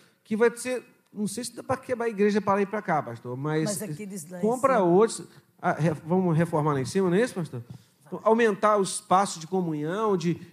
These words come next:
Speaker 1: de ferramentas na igreja pra abençoar a vida de milhares de pessoas. Vocês creem nisso? Então, antes de passar a palavra pro pastor Paulo, eu queria que vocês colocassem de pé. Eu queria que vocês colocassem de pé.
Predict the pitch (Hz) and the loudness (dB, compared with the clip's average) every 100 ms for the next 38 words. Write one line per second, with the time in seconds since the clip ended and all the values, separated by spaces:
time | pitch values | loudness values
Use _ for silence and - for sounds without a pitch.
0 | - 165 - 214 202 185 180 254 269 240 | -10 -10 0 0 2 2 4 2 0 -4
1 | 247 185 196 196 190 - _ 190 180 185 | -6 0 2 0 -2 -14 _ 0 2 0
2 | 180 180 165 170 156 180 196 170 202 208 | 0 0 0 -2 -2 -4 -2 2 4 4
3 | 180 175 165 127 117 117 - - 175 165 | 0 -4 -4 -4 -8 -8 -10 -6 -2 0
4 | 190 165 117 - _ - _ - 175 214 | 2 2 0 -14 _ -20 _ -20 -4 2
5 | 214 233 170 196 196 175 196 190 170 175 | 4 4 0 0 0 2 0 0 2 0
6 | 175 - 165 156 156 143 - 180 208 147 | -2 -8 -8 -6 -8 -8 -2 2 2 0
7 | - - 170 185 196 190 185 - 185 170 | -6 -18 -14 -12 -8 -6 -6 -2 0 2
8 | 175 170 175 139 139 160 196 190 175 180 | 0 0 -4 0 0 0 -4 -6 -6 -4
9 | 185 175 175 175 180 160 139 147 | 0 0 2 0 -2 -2 2 2